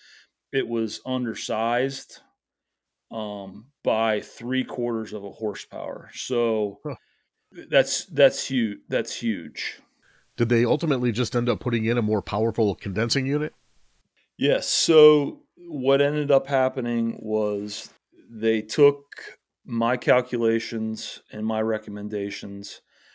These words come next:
Speaker 1: and they, uh, presented it to the, our, our company had presented it to the customer and, and said, you know, "This, this will be your fix."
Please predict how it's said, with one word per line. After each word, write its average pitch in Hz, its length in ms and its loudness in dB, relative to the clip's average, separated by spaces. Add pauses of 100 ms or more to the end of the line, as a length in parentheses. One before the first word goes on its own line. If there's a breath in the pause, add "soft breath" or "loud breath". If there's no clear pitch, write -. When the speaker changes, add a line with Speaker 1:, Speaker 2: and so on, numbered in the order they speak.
(480 soft breath)
Speaker 1:
and 104 380 -8
they, 101 420 -6
uh, 110 180 -8
presented 113 460 -2
it 110 200 -2
to 104 440 -6 (760)
the, 101 460 -4 (800)
our, 120 260 2
our 120 160 4
company 110 540 -8
had 98 180 -8
presented 104 460 -8
it - 140 -10
to 107 160 -8
the 92 100 -10
customer 98 760 -8 (720 soft breath)
and, - 380 -12 (260)
and - 200 -12
said, 104 340 -4 (120)
you 110 100 -8
know, 90 340 -12
"This, 117 580 -4 (180)
this 143 300 -2
will 131 320 6
be 123 200 0
your 113 220 2
fix." - 720 -6